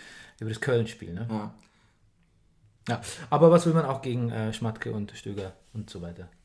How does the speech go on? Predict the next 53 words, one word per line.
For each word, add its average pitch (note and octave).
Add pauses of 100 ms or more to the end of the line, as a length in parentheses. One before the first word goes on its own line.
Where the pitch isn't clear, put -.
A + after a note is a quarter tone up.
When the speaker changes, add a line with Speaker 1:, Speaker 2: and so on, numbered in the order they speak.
(120)
Speaker 1:
groß -
sagen, F2+
ne? F#2
Speaker 2:
Eben. A2
Speaker 1:
Das -
ist -
ja -
fast, A#2+
das C3+
ist C3
ja E3+
fa-, F3+
wird F3+
ja F3
fast F3
ein D#3
Problem, D3
ne? G#2+
Dass -
man G#2+
nichts A2+
mehr, B2 (100)
Speaker 2:
Finde C#3+
ich E3
auch. B2 (240)
Speaker 1:
nichts -
mehr A#2+
gegen A#2
die A#2+
ausrichten A#2+
kann. F#2+ (400)
Ähm, D3+
ist B2
ja D3
quasi C#3
schon C#3+
ein D3+
Brenny, D#3
Brenny D3
Award A2
Abo, G#2 (120)
was -
der G2+
Stöger G#2
hier G2+
sich F#2
so F2+ (260)
zusammen, F#2 (680)
zusammenzimmert F#2+
in F#2+
seiner G2+
Speaker 2:
Ja. F#2+
Speaker 1:
Vita. G2+